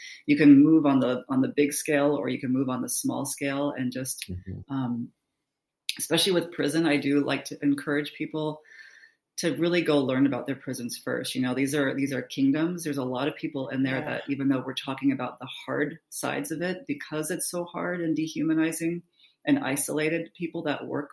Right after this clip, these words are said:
Speaker 1: within those environments also feel isolated. So having people come in and say, "Hey, I've got this great program and you guys don't have any idea what you're doing," and that's not gonna, that's not gonna work, and it's not very helpful. Actually
Speaker 3: Yeah.
Speaker 1: going in with a little humbleness of, like,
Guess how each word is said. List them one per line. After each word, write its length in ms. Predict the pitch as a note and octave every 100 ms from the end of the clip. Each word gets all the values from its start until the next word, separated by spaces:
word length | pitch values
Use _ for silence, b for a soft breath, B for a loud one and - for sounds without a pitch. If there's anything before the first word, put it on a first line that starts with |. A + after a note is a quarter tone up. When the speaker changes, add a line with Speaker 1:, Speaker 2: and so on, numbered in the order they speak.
| -
Speaker 1:
within 260 | D3 C#3
those 180 | C#3 C3+
environments 600 | C3 B2+ C#3 D4 - -
also 360 | - D3+ - C#3
feel 300 | C3+ C3 B2
isolated. 580 | B2 B2+ - A#2+ A#2+ A2+ - b b b b
So 140 | - D3
having 380 | D#3 E3+ G3+ G3+
people 280 | G3 F3+
come 220 | E3 D#3+ D3+
in 100 | D3
and 100 | C#3+
say, 200 | D3 D#3+
"Hey, 260 | G#3 A#3+
I've 100 | G3
got 140 | G3 G#3
this 160 | F#3+
great 280 | - F#3+ -
program 420 | G3 F#3+ F#3+ E3
and 100 | D#3+
you 80 | F3+
guys 200 | F#3+ F#3
don't 160 | E3+ E3
have 120 | D3+
any 160 | D#3+
idea 180 | D#3 D#3
what 120 | D3
you're 120 | C#3+ C#3
doing," 340 | D3+ D3+ C#3+
and 160 | C#3 C3+ _ _ _ _ -
that's 240 | C#3+ -
not 180 | D3+ C3+
gonna, 320 | C3+ A#2+ -
that's 180 | D3 D3
not 100 | D#3+
gonna 180 | D3+ C3+
work, 220 | C#3+ -
and 80 | B2
it's 120 | B2+
not 120 | C3
very 200 | B2+ B2 -
helpful. 480 | G#2+ - - D2 - _ _ _ _ -
Actually 300 | C#3 - C#3+
Speaker 3:
Yeah. 100 | D3
Speaker 1:
going 200 | C3 C3
in 140 | C3
with 120 | B2
a 40 | A#2+
little 260 | B2 B2
humbleness 720 | B2 A#2 B2 B2+ C#3 D#3+ -
of, 100 | -
like, 180 | - A#2+